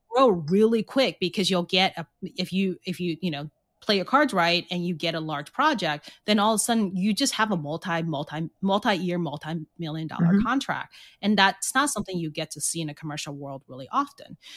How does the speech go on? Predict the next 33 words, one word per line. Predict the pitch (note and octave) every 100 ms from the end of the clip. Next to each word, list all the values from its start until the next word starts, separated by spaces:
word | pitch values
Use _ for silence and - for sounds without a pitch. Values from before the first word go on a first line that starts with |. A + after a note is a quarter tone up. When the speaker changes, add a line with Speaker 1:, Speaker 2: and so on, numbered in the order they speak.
| -
Speaker 1:
But | A3+
at | A3
the |
same | A#3 D4+ C#4
time, | C4+ E4+ C4
that's, | A3+ A#3
on | A3
the | G#3
flip | - F#4+
side, | - G#3 F#3 F3+
that's | F#3
also | A3+ G#3+ F3
the |
con | E3 - C#4+ D#4+
of | G#3
getting | E3+ D#3+
into | D#3 D3+
government | D3 C#3 C#3
contracting, | C#3+ C#3 D3+ - - C3+ F3+ -
scaling | - - B3+ C4+ C4
too | G3+ G#3
quickly. | - A3+ - - - _ _ _ -
If | G#3
you're | B3+ B3
a |
small | - D4+ F4+
business, | D4 A#3 A#3+ G#3+ G3
especially | G3 B3+ D4
if | G3+
you're | E3
new | E3+ F3+ A3+
to | A3
business | D#3 - - - - -